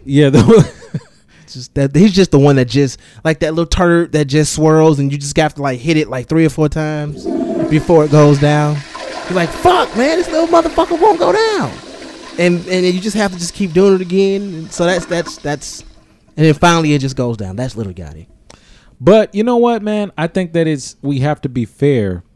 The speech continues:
Speaker 1: It's not, we know it's not for us. We know it's not for us. We know that these people aren't supposed to be for us. Lil Yachty was not really supposed to be for us. Um, Lil Uzi Vert,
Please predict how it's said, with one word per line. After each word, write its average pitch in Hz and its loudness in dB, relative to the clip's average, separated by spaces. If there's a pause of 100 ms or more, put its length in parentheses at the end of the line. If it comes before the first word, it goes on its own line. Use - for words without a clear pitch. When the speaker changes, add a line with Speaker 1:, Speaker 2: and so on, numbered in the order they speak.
(2000)
Speaker 1:
It's 170 0
not, 202 -2
we 165 4
know 160 6
it's 110 2
not 107 -6
for 90 -8
us. - -18 (640)
We 120 4
know 147 4
it's 143 -2
not 135 -4
for 120 2
us. 113 0
We 117 -2
know 123 0
that 110 -10
these 113 -2
people 135 -8
aren't 123 -6
supposed 143 -4
to 123 -4
be 101 -6
for 104 -4
us. 98 -6
Lil 107 -2
Yachty 117 -2
was 98 -4
not 113 -10
really 120 0
supposed 113 -6
to 113 -6
be 104 -4
for 101 -4
us. 104 -6 (520)
Um, 95 -6 (1040)
Lil 110 -2
Uzi 110 2
Vert, 107 -2